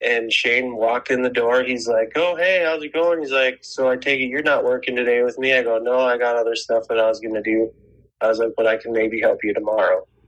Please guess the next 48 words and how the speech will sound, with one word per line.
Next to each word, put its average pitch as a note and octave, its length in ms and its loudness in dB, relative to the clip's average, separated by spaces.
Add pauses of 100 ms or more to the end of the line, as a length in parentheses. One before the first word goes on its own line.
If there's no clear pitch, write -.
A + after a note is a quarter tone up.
(300)
And A#2 120 -2
he's A#2+ 160 -2
like, A2+ 220 -2
"Okay." C3+ 440 0
He's B2+ 140 -6
like, A#2 260 0
"Well, C3 200 0
the C3 140 2
only C3+ 180 -2
thing C#3 220 -2
I C3 60 2
have B2+ 240 2
to A#2+ 60 -16
do B2+ 220 0
at B2 100 2
the A2+ 60 -14
job A#2+ 320 0
site A2+ 260 0
today A#2+ 480 0
is A2 220 -8
keep B2+ 260 -2
the A#2+ 80 -6
door A#2+ 300 2
open A2+ 340 -2
for A2 180 -2
home A#2 220 0
comfort G#2+ 640 0 (380)
'cause A#2 180 0
there A#2 140 0
was A2+ 140 0
a A2 60 -2
leaky A2+ 440 -2
spigot, A2 680 -2 (480)
and A2+ 180 -2
they A2+ 120 0
had A2+ 200 2
to A2+ 80 -4
go A2 180 -2
fix - 500 -2
the G#2+ 340 0
leaky A2 420 -2
spigot A#2 560 -2
where A2 200 0
the G#2 120 -2
washing A2 480 0
machine G2 320 -4
hooks - 280 -4
up." - 260 0